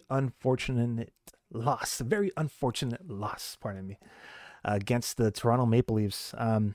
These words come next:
the Sharks definitely deserved a point in that game. Um, I would go as far as to say that they deserve to win, but, you know, it is what it is. We're already done with that segment, so let's move on. Uh, N H L Power Rankings have been released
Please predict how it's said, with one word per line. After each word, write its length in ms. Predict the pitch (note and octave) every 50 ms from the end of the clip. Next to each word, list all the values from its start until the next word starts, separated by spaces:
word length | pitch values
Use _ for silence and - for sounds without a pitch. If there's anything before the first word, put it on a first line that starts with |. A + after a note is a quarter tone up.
| - _
the 80 | -
Sharks 360 | A#2+ - G#3 G#3+ - - - - _ _ _ _ _ _ _ _
definitely 340 | - C#3+ D3+ - E3+ D3+ C#3
deserved 280 | B2+ B2 A2 B2 B2+ B2
a 60 | G2
point 320 | F#2 - - B2 B2+ C3
in 80 | C#3 C3
that 180 | B2+ C3 C3+ B2+
game. 320 | B2+ B2+ B2+ B2+ B2 B2+ - _ _ - - - - - - - _ _ _ _ _ - -
Um, 280 | G2 G2+ G2+ F#2+ F#2+
I 140 | F#2+ G#2+ C#3+
would 140 | F3 F3 D3
go 160 | B2+ C3 B2+
as 100 | B2 -
far 200 | - - C3 B2
as 100 | A#2+ A2
to 40 | G#2+
say 260 | - - - B2 B2
that 180 | A2+ A2+ G#2+ G2+
they 120 | B2+ A#2+
deserve 420 | A2+ A2+ A2 G#2 A2+ A#2 A2+ G#2 -
to 120 | - A2
win, 460 | F#2+ F#2 G#2+ A#2+ C3+ D#3 E3+ F3+ E3 - - - _ - - _ - - _ _ _ _ _ _ _ _ _
but, 480 | A2 A2+ A2 G#2+ - - - - - -
you 120 | - B2 B2
know, 100 | A#2+ B2
it 140 | B2 A#2+
is 120 | C3+ C3 B2
what 120 | A#2+ A2
it 80 | G#2 G2+
is. 200 | F#2 F#2+ - - - - - _ _ _
We're 160 | - C3 C3+
already 160 | C3 C3 B2+
done 140 | A#2 A#2 A#2
with 60 | G#2+
that 120 | A2 G#2 -
segment, 360 | - A2+ G#2 G#2+ G2+ - -
so 100 | - A#2
let's 180 | A2+ D#3 -
move 160 | F3 E3+ D#3+ C3
on. 160 | A#2+ G2 F#2+ - _ _ - - - - - - -
Uh, 200 | C3 B2 A#2 A#2+
N 80 | D3+ G3+
H 200 | A3 G#3+ - B3
L 100 | A3+ G3+
Power 360 | - - E3+ F#3+ G3+ F#3+ F3
Rankings 680 | E3+ E3+ E3+ E3 - D#3 C#3+ C#3 B2+ A#2 - - - - - _ - - - -
have 260 | C3+ C3+ C3+ B2 A2+
been 400 | C#3 C3+ C3+ C3 B2+ A#2 G#2+ A2+
released 680 | A2+ C#3 C3+ C3 C3 D#3+ G#3 G3+ E3+ - - - - -